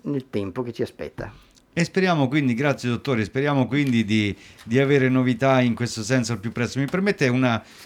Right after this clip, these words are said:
Speaker 2: una domanda in conclusione? Ci parlava prima della ripresa delle, de-, de-, delle, delle visite, no, nella, nella sanità pubblica.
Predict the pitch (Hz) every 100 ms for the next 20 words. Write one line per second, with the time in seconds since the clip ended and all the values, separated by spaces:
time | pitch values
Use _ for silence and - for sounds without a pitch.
0 | - 139 143 143 147 135 131 131 110 123
1 | 120 120 113 135 123 143 139 175 139 113
2 | 113 110 110 135 110 107 92 - - -
3 | 110 123 113 113 104 101 101 87 101 87
4 | 90 78 95 117 107 98 110 123 156 110
5 | 101 101 107 107 104 101 107 104 113 110
6 | 107 117 107 101 104